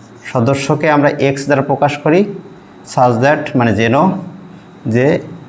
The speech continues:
এক্স belongs to স্বাভাবিক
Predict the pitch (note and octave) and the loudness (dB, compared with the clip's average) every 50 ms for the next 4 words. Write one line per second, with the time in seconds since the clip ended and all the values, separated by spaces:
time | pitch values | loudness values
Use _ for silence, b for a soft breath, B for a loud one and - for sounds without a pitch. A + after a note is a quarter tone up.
0 | - - - - - - - - - - - - - - - - - C3+ C3 D3 | -20 -20 -20 -20 -20 -20 -20 -20 -20 -20 -20 -20 -20 -20 -20 -10 -2 0 0 0
1 | D#3 D3 - - - - - - - - - B2+ A2+ A#2+ A#2+ B2+ B2+ B2+ B2 B2 | 0 -2 -4 -6 -6 -6 -10 -12 -16 -10 -4 0 2 2 4 4 4 2 0 -2
2 | - - - - - C3 C#3+ D#3+ - - - - - - - - - - - - | -6 -12 -8 -2 0 2 2 2 0 -2 -6 -12 -16 -18 -18 -20 -20 -20 -20 -20
3 | - - - - - - - - - - - - - - - - - C#3 B2 B2 | -20 -20 -20 -20 -20 -20 -20 -20 -20 -20 -20 -20 -20 -20 -18 -6 0 0 2 4
4 | B2+ C3+ D3+ D3+ | 4 4 2 0